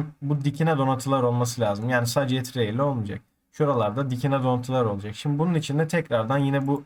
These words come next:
kirişime tıklayıp rebar diyorum. Rebar dedikten sonra burada, e, çeşitli benim donatılarım çıkıyor. Burada bakın pilye gibi donatılar var. Şu tarz işte,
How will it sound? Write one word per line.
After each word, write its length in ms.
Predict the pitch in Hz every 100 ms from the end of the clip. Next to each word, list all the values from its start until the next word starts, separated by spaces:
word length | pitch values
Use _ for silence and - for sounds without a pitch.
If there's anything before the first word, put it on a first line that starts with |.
| _ _ _
kirişime 380 | - 123 147 147
tıklayıp 380 | 147 - 135 143
rebar 380 | 143 131 107 101
diyorum. 280 | 101 135 156 _ _ _ _ 127
Rebar 320 | 147 185 175
dedikten 400 | 165 160 185 180
sonra 340 | - 135 151
burada, 420 | 151 127 147 151 - _ _ _ _ _ _ _ _ _ -
e, 40 | 117 113 117 117 120 _ _ _ _ _ -
çeşitli 480 | - 165 151 151 151
benim 240 | 143 156
donatılarım 540 | 131 131 120 139 139 139
çıkıyor. 340 | - - 117
Burada 240 | 127 131 127
bakın 240 | 127 127 117
pilye 280 | 143 143 139
gibi 200 | 131 135
donatılar 520 | 127 127 127 139 131
var. 160 | 104 113
Şu 240 | - -
tarz 240 | 110 110
işte, 440 | 113 117 123 120